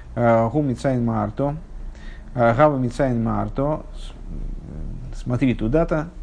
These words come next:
А, это не очень мне помогает лично.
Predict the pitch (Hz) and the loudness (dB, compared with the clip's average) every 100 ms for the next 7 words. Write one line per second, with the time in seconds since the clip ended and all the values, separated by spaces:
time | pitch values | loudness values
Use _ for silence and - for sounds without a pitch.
0 | - - - - - - - - - - | -12 -12 -14 -14 -14 -16 -12 -10 -8 -8
1 | 104 113 101 120 107 104 98 90 98 95 | -4 -4 0 0 0 0 -2 -2 -2 -2
2 | 95 90 92 - | -2 -2 -6 -8